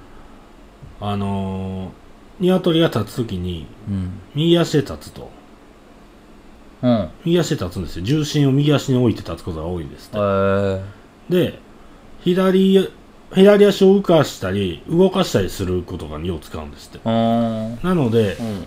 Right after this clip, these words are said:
Speaker 1: 体重かけてる右足は、
Speaker 2: うん。
Speaker 1: 肉が硬くなっていて、
Speaker 2: うん。
Speaker 1: よく使う左足の方が、
Speaker 2: うん。
Speaker 1: こう、柔らかくなってると。なので、もも肉は左足の方がうまいらしいです。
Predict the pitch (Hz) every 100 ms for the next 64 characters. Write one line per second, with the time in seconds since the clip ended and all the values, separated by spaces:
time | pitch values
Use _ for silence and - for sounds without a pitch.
0 | - 190 208 202 190 127 117 113 107 110
1 | 123 139 131 123 - 123 120 120 92 123
2 | 101 87 - 160 151 104 - 127 156 143
3 | 101 78 73 - 80 76 71 76 - -
4 | 110 107 87 - - 175 180 127 - 113
5 | 104 101 92 90 95 92 95 95 110 90
6 | 92 92 104 98 90 95 92 113 117 110
7 | 110 98 - 69 67 69 - - - -
8 | - - - - - 160 147 101 101 95
9 | 78 - - - - - 135 175 208 160
10 | 110 90 85 82 123 120 127 123 139 147
11 | 107 85 104 95 82 - - - - -
12 | -